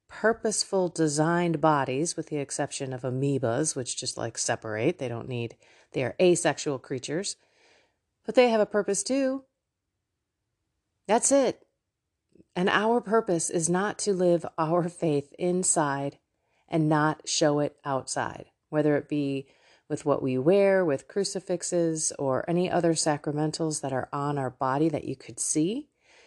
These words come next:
But it's most important that we live giving thanks to God always, calling out to him when we fall, and apologizing and going to reconciliation so that we are back on that road with him.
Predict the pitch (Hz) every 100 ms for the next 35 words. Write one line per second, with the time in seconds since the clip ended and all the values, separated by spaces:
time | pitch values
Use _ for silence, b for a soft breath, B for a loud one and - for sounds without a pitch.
0 | b b 226 - 180 - 175 180 254 302
1 | - 269 269 - 185 170 175 170 165 151
2 | 160 156 151 160 214 214 214 - _ _
3 | _ _ _ _ _ _ 151 139 127 -
4 | 190 240 262 - - 214 190 185 175 -
5 | 151 147 147 143 143 - - _ b b
6 | b - - 170 247 277 247 233 - 190
7 | 190 180 165 156 151 151 143 139 135 135
8 | - _ _ _ _ _ 165 170 - -
9 | 208 214 233 - 214 220 214 214 196 175
10 | 170 180 185 170 165 156 170 165 180 165
11 | 139 135 - 147 - 147 143 - 156 139
12 | 135 - 160 170 180 - B B B B
13 | B 160 160 165 160 156 - 151 143 147
14 | 147 143 160 - 156 123 123